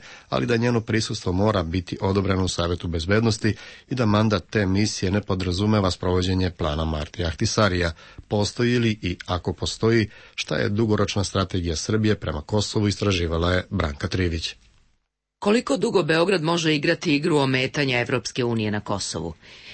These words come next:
Speaker 2: Nije li se sa Briselom o temi zvanoj Eulex moglo ući u dijalog umesto što se krenulo u boj? Diplomatski, na svu sreću. Vide li se iza koraka koje Srbija u vezi sa Kosovom preduzima dugoročni ciljevi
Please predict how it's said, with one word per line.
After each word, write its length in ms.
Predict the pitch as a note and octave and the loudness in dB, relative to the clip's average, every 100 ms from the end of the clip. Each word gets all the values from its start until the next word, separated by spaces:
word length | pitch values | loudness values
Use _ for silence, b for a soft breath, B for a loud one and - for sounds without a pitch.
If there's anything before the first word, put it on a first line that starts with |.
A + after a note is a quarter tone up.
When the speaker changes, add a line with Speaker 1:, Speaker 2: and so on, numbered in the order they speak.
| B | B
Speaker 2:
Nije 220 | E3+ F3 | 2 4
li 100 | D#3 | 2
se 140 | D3 E3 | 0 -2
sa 120 | E3+ | -2
Briselom 500 | D3+ D#3+ - E3+ D#3+ | 0 0 2 2 2
o 60 | D3 | 0
temi 360 | - D#3 E3+ | 0 0 0
zvanoj 380 | C#3+ E3 E3+ E3 | 0 0 2 2
Eulex 600 | D#3 E3 F#3+ F#3 F3+ - | 2 2 2 0 -2 -2
moglo 280 | F#3 F3 F#3 | 0 2 2
ući 320 | E3+ - F#3+ | 2 2 0
u 80 | G3 | -2
dijalog 560 | D#3 F#3 F3+ G3 D#3+ B2 | 0 2 2 2 2 0
umesto 380 | A#2+ A2 - | -2 -2 -4
što 140 | A#2+ A2+ | -8 -6
se 160 | B2+ | -6
krenulo 380 | A#2 A#2+ B2 B2+ | -2 -2 0 0
u 80 | B2+ | 0
boj? 380 | A2+ C3 G2+ E2 - B B B B | 0 2 0 -2 -10 B B B B
Diplomatski, 680 | D3 C#3+ C#3 B2 A2+ - G#2+ | -2 0 0 0 0 -2 -6
na 100 | F#2+ | -6
svu 200 | - G2+ | -4 -6
sreću. 500 | - F#2 E2+ - - - B B B B B | -4 -6 -6 -8 -10 -14 B B B B B
Vide 220 | B3+ G#3+ | 0 2
li 100 | A3+ | 2
se 180 | - G#3+ | 2 0
iza 160 | F3+ | 0
koraka 440 | F#3 G#3 F#3+ F3 E3 | 0 2 2 2 0
koje 200 | E3 D#3+ | 2 0
Srbija 520 | - F#3+ F3 F#3+ E3 | 0 -2 0 2 2
u 220 | D#3+ D3 | 2 2
vezi 280 | C#3+ D3+ C#3+ | 2 0 0
sa 140 | - | -4
Kosovom 440 | C#3+ E3 D#3+ E3+ D#3 | -2 -2 -2 -2 0
preduzima 500 | D3+ D3+ D3+ F3+ D3+ | -2 -2 0 0 0
dugoročni 680 | C#3+ C#3 C#3+ D#3+ D#3+ D#3+ A#2+ | 0 0 2 2 0 -2 -4
ciljevi 680 | - A#2 A2+ A2+ E3 G3 | -2 0 2 2 0 -2